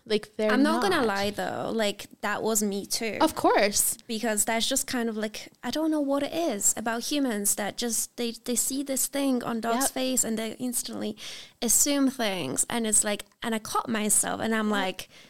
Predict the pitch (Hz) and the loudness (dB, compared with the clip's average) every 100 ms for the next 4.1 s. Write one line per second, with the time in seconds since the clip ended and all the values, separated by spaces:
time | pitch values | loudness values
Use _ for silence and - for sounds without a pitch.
0 | _ _ - 294 262 - 220 - 247 226 | _ _ -6 -2 0 -2 -2 0 0 0
1 | 208 185 190 254 262 - 151 - 98 214 | 0 -2 0 -2 -2 -4 -4 -4 -8 -6
2 | 196 214 220 220 202 - - 226 240 240 | -4 -2 0 0 -2 -6 -4 -2 0 0
3 | 226 208 - _ - 226 233 254 226 214 | -2 -4 -10 _ -4 0 2 2 2 0